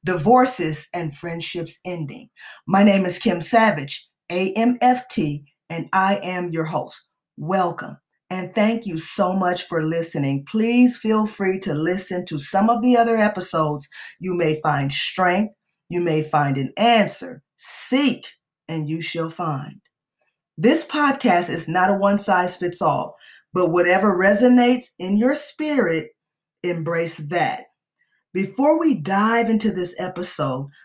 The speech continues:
I would first like to encourage you to find ways to calm your mind, eject negative thoughts, take time to be alone, love yourself, pray, drink water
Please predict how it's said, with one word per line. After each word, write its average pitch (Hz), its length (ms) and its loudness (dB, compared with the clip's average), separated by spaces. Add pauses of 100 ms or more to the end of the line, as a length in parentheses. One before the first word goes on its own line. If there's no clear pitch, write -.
(120)
I 165 140 0
would 175 180 4
first 247 500 2
like 254 260 4
to 240 180 2
encourage 226 600 0
you 143 280 -6 (260)
to 160 140 -4
find 165 500 0
ways 190 640 0
to 156 120 -6
calm 196 500 0
your 247 200 4
mind, 170 440 0 (520)
eject 180 600 -2 (120)
negative 170 720 -2
thoughts, 190 580 0 (440)
take 214 340 2
time 247 520 2
to 247 120 -2
be 226 180 -2
alone, 190 600 0 (360)
love 226 440 6
yourself, - 520 -4 (640)
pray, - 440 -4 (1120)
drink 226 340 -4
water 294 600 -4